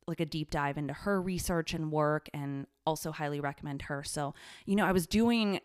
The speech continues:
as much research as I could to try to figure out, but I knew that ultimately I needed to be looked at. So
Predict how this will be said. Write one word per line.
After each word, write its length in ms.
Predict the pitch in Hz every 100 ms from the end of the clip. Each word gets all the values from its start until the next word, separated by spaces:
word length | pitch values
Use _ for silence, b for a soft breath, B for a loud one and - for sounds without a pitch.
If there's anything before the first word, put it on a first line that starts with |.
| -
as 200 | 180 180
much 220 | 202 -
research 460 | 185 190 185 170 170
as 100 | 156
I 80 |
could 240 | 135 - 160
to 60 |
try 180 | 151 156
to 80 | 151
figure 260 | 160 151 151
out, 160 | 143
but 100 | -
I 60 | 151
knew 160 | 160
that 100 | 165
ultimately 480 | 143 143 - 143 147
I 120 | 139
needed 240 | 139 - -
to 60 |
be 100 | - -
looked 220 | - -
at. 180 | - 107 -
So 360 | - 147 143